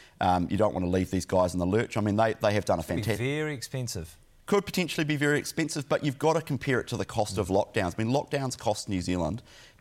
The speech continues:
Speaker 1: you know, tens of millions of dollars just for every day. And of course, all the businesses out there, you know, many of whom have, have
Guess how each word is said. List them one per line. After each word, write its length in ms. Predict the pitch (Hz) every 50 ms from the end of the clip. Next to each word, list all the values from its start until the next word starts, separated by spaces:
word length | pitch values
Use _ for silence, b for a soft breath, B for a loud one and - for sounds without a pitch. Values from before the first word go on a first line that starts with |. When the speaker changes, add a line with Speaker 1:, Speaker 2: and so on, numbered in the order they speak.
| B -
Speaker 1:
you 100 | 110 101
know, 80 | 95 - -
tens 420 | - - 135 127 131 127 127 113 110
of 100 | 98 95
millions 380 | 98 98 95 95 95 90 85
of 120 | 87 76 -
dollars 360 | 90 85 82 85 80 - - b b b b _ -
just 200 | 131 123 - -
for 100 | - - -
every 240 | 104 85 92 90 78
day. 280 | 76 95 87 85 78
And 80 | 76 104
of 140 | 123 120 -
course, 180 | - 151 131
all 80 | 160 151
the 80 | - 90
businesses 560 | - 110 117 - 135 120 - - 85 76 -
out 200 | 76 - - -
there, 160 | 82 80 -
you 80 | - 101
know, 100 | 90 85
many 220 | 87 95 104 104
of 100 | 92 -
whom 180 | - 90 82 80
have, 100 | 78 76
have 480 | - - - - - - _ - -